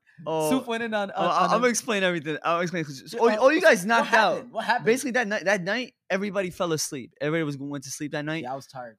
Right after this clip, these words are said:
Speaker 1: Yeah, e-, e-, and then I went down to, to the front. That's what I love about Y G. We just, like, I, I, we was going in front to see who was up and awake and who was
Speaker 2: Yeah.
Speaker 1: chilling.
Speaker 2: A-, and the
Speaker 1: And
Speaker 2: Wi-Fi so bad, so
Speaker 1: Yeah,
Speaker 2: you,
Speaker 1: the
Speaker 2: you
Speaker 1: Wi-Fi
Speaker 2: have
Speaker 1: is
Speaker 2: to
Speaker 1: trash,
Speaker 2: chill.
Speaker 1: so you
Speaker 2: You
Speaker 1: have
Speaker 2: have
Speaker 1: to,
Speaker 2: to
Speaker 1: yeah,
Speaker 2: chill.
Speaker 1: yeah,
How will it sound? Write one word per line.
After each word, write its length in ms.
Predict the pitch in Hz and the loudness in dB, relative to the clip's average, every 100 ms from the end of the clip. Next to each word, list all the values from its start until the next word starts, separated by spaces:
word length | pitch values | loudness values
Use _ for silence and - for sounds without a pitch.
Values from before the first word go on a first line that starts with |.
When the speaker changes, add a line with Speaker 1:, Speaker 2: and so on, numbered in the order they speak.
| _ | _
Speaker 1:
Yeah, 160 | 143 143 | -2 0
e-, 200 | 139 - | 0 0
e-, 260 | 151 - 95 | -2 -4 -6
and 100 | 139 | -4
then 140 | 151 - | -4 -4
I 40 | |
went 220 | 147 165 | -4 -4
down 200 | 147 160 160 - | -2 -2 -4 -6
to, 420 | 151 135 131 127 | -4 -4 -4 -6
to 120 | - | -10
the 60 | 127 | -10
front. 220 | - 170 | -6 -4
That's 100 | 202 | 0
what 100 | 247 | 0
I 40 | |
love 80 | 233 | -2
about 200 | 170 180 | -2 -2
Y 140 | 160 156 | -2 -4
G. 180 | 147 156 | -4 -6
We 140 | 131 | -6
just, 140 | 147 | -10
like, 240 | 151 147 127 _ _ - | -4 -4 -6 _ _ -6
I, 120 | 127 | -6
I, 80 | - - | -6 -8
we 80 | 139 | -6
was 140 | 151 | -4
going 220 | 147 175 | -4 -4
in 40 | 143 | -6
front 200 | 180 160 | -8 -8
to 40 | |
see 80 | - | -8
who 100 | 156 | -6
was 160 | 135 120 | -6 -6
up 160 | 151 151 | -8 -8
and 80 | 139 | -8
awake 300 | 127 156 151 | -8 -8 -10
and 80 | 131 | -14
who 60 | |
was 100 | 123 | -12
Speaker 2:
Yeah. 60 | - | -8
Speaker 1:
chilling. 280 | 156 165 175 _ - | -8 -8 -12 _ -16
Speaker 2:
A-, 60 | - | -10
and 80 | 180 | -2
the 40 | |
Speaker 1:
And 140 | 190 214 | 0 0
Speaker 2:
Wi-Fi 120 | 208 | -2
so 180 | - 190 | -4 -4
bad, 260 | 175 160 | -4 -4
so 100 | 139 | -6
Speaker 1:
Yeah, 60 | 151 | -6
Speaker 2:
you, 0 | |
Speaker 1:
the 40 | 139 | -4
Speaker 2:
you 20 | |
Speaker 1:
Wi-Fi 180 | 156 165 | -2 -2
Speaker 2:
have 100 | 180 | -2
Speaker 1:
is 60 | |
Speaker 2:
to 60 | - | -4
Speaker 1:
trash, 240 | - 185 | -2 0
Speaker 2:
chill. 60 | 160 | 0
Speaker 1:
so 100 | 147 | -2
you 40 | 156 | 0
Speaker 2:
You 40 | |
Speaker 1:
have 60 | 170 156 | 0 -2
Speaker 2:
have 20 | |
Speaker 1:
to, 40 | |
Speaker 2:
to 60 | 139 | -6
Speaker 1:
yeah, 80 | 139 | -8
Speaker 2:
chill. 180 | 131 | -6
Speaker 1:
yeah, 80 | 143 | -8